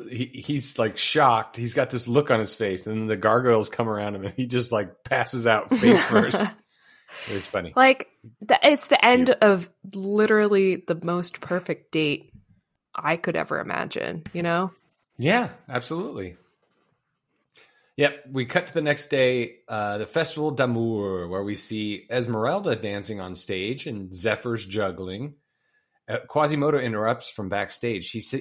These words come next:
Speaker 1: he needs her help. He needs Esmeralda's help. He's
Speaker 2: Mm-hmm.
Speaker 1: lovesick,
Speaker 2: Mm-hmm.
Speaker 1: guys. Esmeralda can't help on this one. He has to find out for her,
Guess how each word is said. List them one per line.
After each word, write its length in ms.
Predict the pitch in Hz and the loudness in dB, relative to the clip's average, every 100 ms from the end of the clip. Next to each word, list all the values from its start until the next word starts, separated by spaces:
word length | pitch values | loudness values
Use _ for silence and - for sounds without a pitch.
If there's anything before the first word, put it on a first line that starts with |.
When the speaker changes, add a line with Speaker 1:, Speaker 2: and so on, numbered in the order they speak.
| - | -8
Speaker 1:
he 160 | 123 | -4
needs 180 | 127 117 | -4 -2
her 100 | 107 | 0
help. 300 | 151 147 - _ _ | 0 -2 -4 _ _
He 160 | 101 98 | -14 -8
needs 300 | 117 110 - | -8 -8 -10
Esmeralda's 480 | 110 104 101 92 87 | -10 -6 -6 -6 -6
help. 280 | 110 90 - | -8 -8 -10
He's 320 | 113 107 - | -12 -10 -12
Speaker 2:
Mm-hmm. 180 | - - | -8 -4
Speaker 1:
lovesick, 540 | - 156 - - _ - | -4 -4 -8 -10 _ -12
Speaker 2:
Mm-hmm. 80 | |
Speaker 1:
guys. 340 | 180 165 165 - _ _ _ _ _ _ _ _ _ _ _ | -10 -10 -12 -18 _ _ _ _ _ _ _ _ _ _ _
Esmeralda 480 | 127 123 127 120 107 | -4 -2 2 2 2
can't 300 | - 135 127 | -4 -6 -4
help 240 | 131 139 117 | -2 -2 -2
on 120 | 107 | -4
this 240 | 113 - | -6 -8
one. 300 | 92 85 82 _ | -10 -10 -14 _
He 140 | 117 | -6
has 180 | 123 123 | -6 -6
to 80 | 120 | -10
find 320 | 123 113 110 | -8 -6 -4
out 220 | 107 - | -4 -6
for 160 | 107 87 | -10 -10
her, 160 | 95 | -10